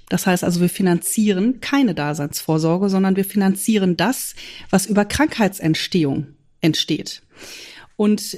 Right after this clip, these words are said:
wenn man dann die Gesellschaft natürlich anspricht oder zumindest erstmal informiert,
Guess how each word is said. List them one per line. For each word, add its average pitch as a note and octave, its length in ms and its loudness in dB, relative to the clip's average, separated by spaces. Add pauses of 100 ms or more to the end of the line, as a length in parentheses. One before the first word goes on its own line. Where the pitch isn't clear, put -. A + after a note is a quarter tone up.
(140)
wenn F#3+ 280 0
man A3+ 140 4
dann G#3+ 160 2
die A3+ 60 2
Gesellschaft G#3+ 500 0
natürlich G#3 420 0
anspricht G#3+ 360 0
oder F#3+ 180 0
zumindest G3+ 380 0
erstmal G3 300 0
informiert, F#3+ 840 0